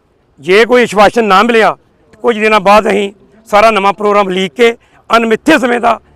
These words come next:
ਧਰਨਾ ਦੇਵਾਂਗੇ। ਜਦ ਤੱਕ ਪੁਲ ਨਹੀਂ ਬਣ ਜਾਂਦਾ, ਉਦੋਂ ਤੱਕ ਅਕਾਲੀ ਦਲ ਤਕੜਾ ਸੰਘਰਸ਼ ਕਰੇਗਾ,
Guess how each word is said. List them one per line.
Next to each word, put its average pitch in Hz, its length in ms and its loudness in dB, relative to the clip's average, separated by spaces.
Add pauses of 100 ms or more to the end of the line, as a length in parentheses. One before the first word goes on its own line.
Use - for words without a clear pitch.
(240)
ਧਰਨਾ 214 260 2
ਦੇਵਾਂਗੇ। 254 400 0 (360)
ਜਦ 214 180 0
ਤੱਕ 240 200 -6
ਪੁਲ 226 260 0
ਨਹੀਂ 262 120 0
ਬਣ 220 180 -2
ਜਾਂਦਾ, 220 200 0
ਉਦੋਂ 214 180 -4
ਤੱਕ - 180 -14 (500)
ਅਕਾਲੀ 226 360 0
ਦਲ 220 180 2 (280)
ਤਕੜਾ 226 240 2
ਸੰਘਰਸ਼ 196 300 -6
ਕਰੇਗਾ, 208 400 0